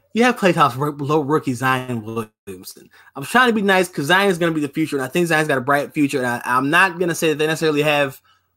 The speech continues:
uh, Zion, again, similar with Kevin Durant, they have him too,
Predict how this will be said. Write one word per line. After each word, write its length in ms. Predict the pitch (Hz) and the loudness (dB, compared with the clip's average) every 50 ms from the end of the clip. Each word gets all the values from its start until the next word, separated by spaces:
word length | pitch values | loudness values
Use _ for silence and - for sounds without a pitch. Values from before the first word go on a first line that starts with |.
| _ | _
uh, 380 | - 127 127 120 117 113 107 98 - - _ _ _ _ _ - | -6 -4 -2 -2 -2 -2 -4 -8 -12 -18 _ _ _ _ _ -10
Zion, 500 | 123 - 139 143 151 151 147 147 147 - - | -4 0 2 2 2 2 0 -2 -4 -6 -8
again, 420 | 139 123 151 160 160 160 156 147 _ - | -6 -4 -2 -2 -2 -2 -4 -8 _ -10
similar 340 | - - 143 143 151 156 147 | -8 -6 -2 0 2 4 4
with 260 | 151 151 139 - _ | 4 2 0 -4 _
Kevin 240 | 156 156 156 160 156 | -4 -2 -2 -2 -2
Durant, 340 | 151 156 165 160 147 - | 0 0 0 0 0 -2
they 60 | 135 131 | -4 -2
have 180 | 147 156 139 | -2 -2 -2
him 120 | 143 135 131 | -2 -4 -6
too, 520 | - - 160 151 147 143 135 139 135 | -4 -4 -2 -2 0 -2 -2 -4 -4